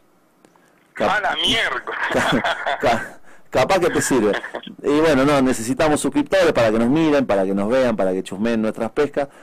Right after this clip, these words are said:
Speaker 1: Así que bueno, le dije, estaban los muchachos que querían ver el video. Y le dije, "Mirá, se van a suscribir, ¿eh?". Entonces ahí agarró y dijo, "Bueno, lo voy a hacer enseguida". <laughs>
Speaker 2: Sí, no, no, eso, eso después cuando me lo pases, que deje la publicidad,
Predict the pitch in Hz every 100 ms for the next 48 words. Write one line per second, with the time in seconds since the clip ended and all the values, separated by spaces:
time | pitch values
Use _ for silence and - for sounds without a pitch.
0 | - 104 101 120 120 113 101 101 113 117
1 | 113 - 113 113 107 110 131 127 107 98
2 | 98 104 110 107 107 101 107 120 127 113
3 | - _ - 98 - 110 151 - 123 120
4 | - - 123 127 95 98 92 87 98 -
5 | 101 104 101 104 110 104 95 101 95 98
6 | 101 104 98 - 98 98 98 - - _
7 | _ _ - - - - - - - 214
8 | 233 233 220 208 208 208 214 202 185 190
9 | 160 151 147 156 160 160 190 - 165 143
10 | 123 120 151 135 123 117 117 113 117 113
11 | 120